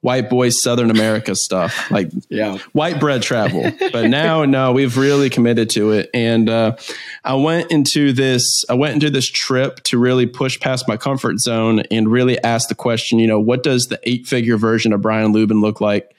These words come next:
Speaker 1: Who is that guy? What questions does he ask? Who does he hang out with? Uh, what does he do? What is, what are his habits and his routines? And so what I do every day is I try to bring that version of that guy into my present day reality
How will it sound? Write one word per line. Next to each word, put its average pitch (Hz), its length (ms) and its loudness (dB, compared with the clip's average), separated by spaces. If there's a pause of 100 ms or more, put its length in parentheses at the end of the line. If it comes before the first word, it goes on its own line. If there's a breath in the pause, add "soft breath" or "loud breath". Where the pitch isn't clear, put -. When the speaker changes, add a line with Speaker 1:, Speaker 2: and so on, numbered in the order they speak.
(280 loud breath)
Speaker 1:
Who 135 160 2
is 127 160 0
that 117 200 -2
guy? 113 400 0
What 110 340 0
questions 123 380 -2
does 117 160 -2
he 117 160 0
ask? 110 440 -2
Who 127 180 0
does 117 120 0
he 120 100 2
hang 110 240 0
out 113 220 -2
with? 110 360 0 (480 loud breath)
Uh, 110 240 0
what 104 240 0
does 117 160 0
he 120 120 2
do? 117 280 2
What 120 160 2
is, 113 120 -2 (140)
what 135 160 0
are 123 120 2
his 117 160 0
habits 117 340 -2
and 120 100 2
his 117 180 0
routines? 113 640 0
And 117 320 0 (360 loud breath)
so 127 140 0
what 127 140 2
I 127 80 0
do 135 240 2
every 120 240 2
day 127 160 0
is 123 100 -2
I 113 60 -4
try 135 180 -2
to 117 60 0
bring 120 340 0
that 123 280 -2
version 120 300 2
of 98 100 0
that 123 280 -2
guy 107 460 0
into 110 300 0
my 107 120 0
present 120 380 -2
day 107 140 0
reality 101 600 2